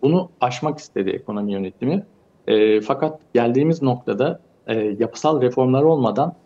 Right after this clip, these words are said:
e, bunu aşabilmenin mümkün olmadığını gördük. Ama yine, e, buradaki tercihleri ben, e, şuna bağlıyorum. Hala biz, e, kısa vadeli fon istemiyoruz. Kısa vadeli yabancı yatırımcı pek istemiyoruz, e, piyasalarda.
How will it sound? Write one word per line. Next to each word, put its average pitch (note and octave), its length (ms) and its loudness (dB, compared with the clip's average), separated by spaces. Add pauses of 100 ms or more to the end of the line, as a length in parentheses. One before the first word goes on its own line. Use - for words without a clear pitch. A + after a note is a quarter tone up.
(140)
e, G#2+ 280 -2
bunu C#3+ 220 0
aşabilmenin B2+ 540 0
mümkün C3+ 320 2
olmadığını G#2+ 480 0
gördük. F#2+ 340 -8 (640)
Ama E3+ 160 4
yine, F3 360 4 (240)
e, A#2+ 320 2
buradaki D3 360 4
tercihleri C3 720 2 (140)
ben, B2+ 280 -2
e, A#2 280 2 (220)
şuna C#3 280 0
bağlıyorum. G#2 460 0
Hala B2+ 480 2
biz, B2+ 200 -2 (140)
e, G#2+ 260 0 (400)
kısa C3+ 200 0
vadeli A#2 320 2
fon A#2 240 -2
istemiyoruz. G#2 580 -2 (120)
Kısa B2 200 -2
vadeli A2 380 0
yabancı A2 440 0
yatırımcı A2+ 420 -2
pek - 220 -4
istemiyoruz, G#2 560 -4 (200)
e, G2+ 180 -4
piyasalarda. G#2 760 -2